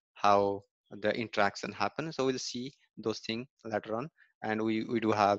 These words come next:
uh, most important thing for I O S, um, automation is, uh, X Q I test driver.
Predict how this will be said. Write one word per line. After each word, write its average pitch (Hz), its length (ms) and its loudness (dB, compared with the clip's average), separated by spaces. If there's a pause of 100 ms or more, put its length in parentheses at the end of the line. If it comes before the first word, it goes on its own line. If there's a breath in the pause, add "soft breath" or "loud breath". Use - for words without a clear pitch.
uh, 107 160 6
most 110 300 0
important 117 460 -4
thing 113 320 -4
for 113 180 4
I 110 180 4
O 110 80 8
S, 143 380 4 (480 loud breath)
um, 107 760 6 (120)
automation 123 560 4
is, 107 520 2
uh, 104 360 0
X - 240 -4
Q 107 180 2
I 104 60 2
test - 380 -6 (420)
driver. 117 380 6